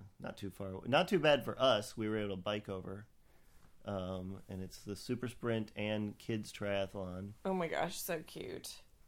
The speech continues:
Speaker 1: And, uh, and the
Speaker 2: The kids had really cool triathlon shirts.
Speaker 1: Yes, that
Speaker 2: They were
Speaker 1: three-eyed
Speaker 2: red
Speaker 1: mon-,
Speaker 2: with the
Speaker 1: that
Speaker 2: monster.
Speaker 1: three-eyed monster.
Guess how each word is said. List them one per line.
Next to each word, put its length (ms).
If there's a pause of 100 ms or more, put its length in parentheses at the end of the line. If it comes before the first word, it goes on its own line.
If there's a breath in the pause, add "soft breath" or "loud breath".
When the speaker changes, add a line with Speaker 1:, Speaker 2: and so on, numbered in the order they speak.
(560)
Speaker 1:
And, 380
uh, 480 (640)
and 220
the 220
Speaker 2:
The 100
kids 400
had 160
really 220
cool 440
triathlon 560
shirts. 460 (1000)
Speaker 1:
Yes, 680
that 160
Speaker 2:
They 100
were 20
Speaker 1:
three-eyed 360
Speaker 2:
red 100
Speaker 1:
mon-, 120
Speaker 2:
with 100
the 80
Speaker 1:
that 100
Speaker 2:
monster. 640
Speaker 1:
three-eyed 480
monster. 640